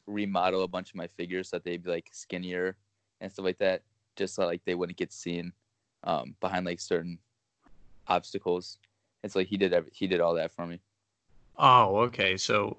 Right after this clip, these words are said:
Speaker 2: when you say that, you don't mean, like, he was going through and, like, sanding down, like,
Speaker 1: No,
Speaker 2: the
Speaker 1: no, no, no,
Speaker 2: arms
Speaker 1: no,
Speaker 2: of
Speaker 1: no.
Speaker 2: your Eldar. He was just, like, um, taking them apart and kinda just, like,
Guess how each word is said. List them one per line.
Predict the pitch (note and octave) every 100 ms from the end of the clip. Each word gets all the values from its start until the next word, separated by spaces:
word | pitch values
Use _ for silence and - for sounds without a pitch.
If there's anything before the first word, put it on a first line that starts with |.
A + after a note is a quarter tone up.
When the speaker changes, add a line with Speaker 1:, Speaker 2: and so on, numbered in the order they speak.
| -
Speaker 2:
when | D3 D3+
you | F3
say | - D#3+
that, | B2+ A2+
you | B2
don't | C3+ C3
mean, | B2+ A#2 A2
like, | G#2 G#2+
he | C3
was | A#2 G#2
going | B2+ A2+ A2
through | G#2+ A#2 A2 G#2+
and, | B2+ A2+
like, | G#2+ G2 G2
sanding | - - C3 B2 A#2 A2+
down, | G#2 G#2 G2+ G2 G2 - -
like, | A#2+ B2
Speaker 1:
No, |
Speaker 2:
the | D3
Speaker 1:
no, | C3+
no, |
no, | B2
Speaker 2:
arms | B2 B2 A#2 G#2+ D3
Speaker 1:
no, |
Speaker 2:
of | C#3
Speaker 1:
no. | B2
Speaker 2:
your | B2
Eldar. | A#2 A#2 A#2+ A2+
He | A2+ B2+
was | A#2 -
just, | B2 A2+ -
like, | G#2+ G#2 A2
um, | G2+ G2 G2 G2 _ _ _
taking | - C3 A#2+
them | B2 A#2
apart | G#2+ A#2 A2+ A2+
and | A2
kinda | A#2 A2+
just, | G#2+ G#2+
like, | A#2 G#2 A2